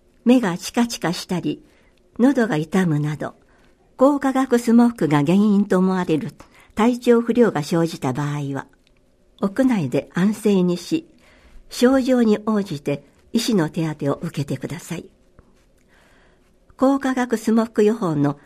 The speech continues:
発令状況などの確認は、市ホームページ、または県の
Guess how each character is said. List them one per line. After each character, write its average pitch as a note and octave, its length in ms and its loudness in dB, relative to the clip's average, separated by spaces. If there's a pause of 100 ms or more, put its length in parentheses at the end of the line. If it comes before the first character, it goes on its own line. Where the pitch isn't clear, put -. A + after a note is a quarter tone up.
(100)
発 A3 300 -4
令 A3+ 180 4
状 G#3+ 240 -2
況 G3+ 260 -2
な D3+ 140 -2
ど C3+ 140 -4
の C3+ 100 -4
確 D3 300 -6
認 D3 300 0
は、 C#3 140 -4 (600)
市 - 400 0
ホ A3 160 -2
ー G#3+ 60 0
ム G#3+ 120 -2
ペ G#3 220 -6
ー C#3+ 80 -4
ジ、 - 240 -10 (400)
ま F#3+ 160 -2
た G#3 160 -2
は D3 160 -4 (380)
県 B3 280 0
の D3 220 -4